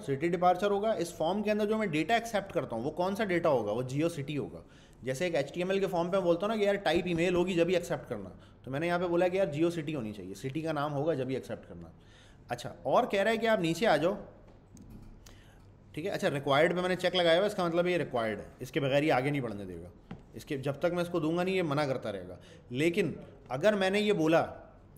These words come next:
जियो सिटी, उसने पूछा ना, तो मैं, मुझे बोलना चाहिए कराची। अच्छा, मैंने कोई और दूसरी बात कर दी, तो अब वो सामने से पलट के पूछेगा ना, क्योंकि required parameter है, तो वो पलट के पूछेगा कि भाई मुझे departure के city का सही सही नाम बताओ आप,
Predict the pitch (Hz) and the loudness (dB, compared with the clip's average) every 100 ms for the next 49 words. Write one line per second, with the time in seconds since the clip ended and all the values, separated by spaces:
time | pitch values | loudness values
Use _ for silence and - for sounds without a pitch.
0 | - - - - 123 135 180 196 180 202 | -20 -20 -20 -18 -10 0 0 0 -2 -2
1 | 202 208 160 165 240 233 185 165 156 190 | -2 -2 -2 0 0 0 0 0 2 2
2 | 180 196 196 240 170 143 175 165 - - | 4 2 0 -2 2 2 0 -8 -10 -20
3 | - - - - 135 165 147 170 202 196 | -20 -20 -20 -12 -6 -2 0 0 2 6
4 | 175 180 156 156 185 175 165 160 135 131 | 6 4 0 0 4 4 4 2 -2 -4
5 | - - - - - - 147 147 185 185 | -8 -20 -20 -20 -16 -8 -6 -2 -4 -2
6 | 127 156 170 - 143 165 196 143 143 190 | -4 -2 -4 -2 -2 -2 -4 -6 -4 -2
7 | 175 226 - - - - - - - - | -2 -4 -10 -18 -20 -20 -20 -20 -20 -16
8 | 120 131 135 151 196 220 220 196 185 165 | -8 -4 0 4 4 4 2 2 0 -2
9 | 160 - - - - 110 117 127 147 190 | -6 -12 -20 -20 -18 -14 -4 -2 -2 -4
10 | 160 156 190 190 175 175 104 123 160 139 | -4 -4 -2 -2 -4 -10 -8 -6 -4 -4
11 | 151 143 127 117 117 156 151 143 135 156 | -4 -6 -2 -2 -2 -6 -6 -8 -4 -4
12 | 165 143 170 160 147 160 160 160 151 - | -2 -2 -2 -2 -2 0 2 2 0 -4
13 | - | -16